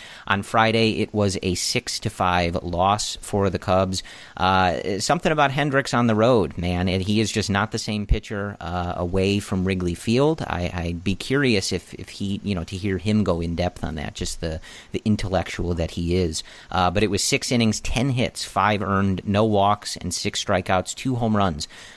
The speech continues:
Uh, the big blows against Hendricks there on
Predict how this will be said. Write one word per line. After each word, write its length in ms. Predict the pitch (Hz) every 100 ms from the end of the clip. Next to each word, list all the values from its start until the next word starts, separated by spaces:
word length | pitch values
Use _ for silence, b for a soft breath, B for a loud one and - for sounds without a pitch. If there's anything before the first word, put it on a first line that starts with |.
| -
Uh, 140 | 85
the 100 | 85
big 220 | 85 92
blows 380 | 87 95 90 92
against 360 | - 90 90 -
Hendricks 420 | 92 90 90 - B B B
there 400 | - 90 90 87 -
on 400 | 90 87 85